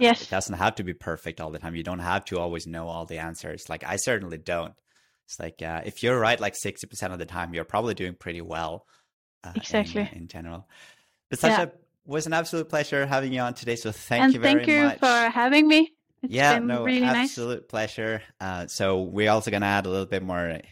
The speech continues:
Speaker 2: details and links to, uh, both Sasha's, uh, LinkedIn and also on Timelog, like, the website there, so you can go and check them out. But yeah, let's, uh, let's leave it at that. And, uh, yeah, have a great rest of your day.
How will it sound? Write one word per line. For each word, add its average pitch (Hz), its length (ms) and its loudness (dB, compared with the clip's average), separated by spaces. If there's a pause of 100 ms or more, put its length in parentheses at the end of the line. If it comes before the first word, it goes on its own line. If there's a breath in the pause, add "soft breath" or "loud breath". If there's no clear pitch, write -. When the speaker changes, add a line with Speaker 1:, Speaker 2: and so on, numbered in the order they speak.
Speaker 2:
details 101 580 2
and 87 140 -6
links 95 380 -2
to, 82 260 -4
uh, 82 200 -2
both 82 340 -8
Sasha's, 87 760 -2
uh, 80 140 -6
LinkedIn 110 500 0
and 87 200 -4
also 85 520 -6 (140)
on 80 640 -12
Timelog, 87 720 -6 (120)
like, 87 200 -16
the - 80 -20
website - 400 -16
there, 98 180 2
so - 160 -6
you 71 80 -8
can 85 120 -14
go 80 120 -6
and 80 120 -8
check - 240 -12
them 85 200 -12
out. 151 320 0 (720 soft breath)
But 127 160 0
yeah, 139 300 2 (360)
let's, - 280 -6
uh, 170 140 -4
let's 165 240 -6
leave 160 80 -2
it 165 80 -4
at 160 80 -6
that. 180 280 2
And, 127 300 -10
uh, 135 280 -4 (100)
yeah, - 220 -10
have 120 140 -4
a 131 60 -2
great 127 300 -4
rest 127 200 -10
of 143 60 -12
your 139 80 -6
day. 151 200 -8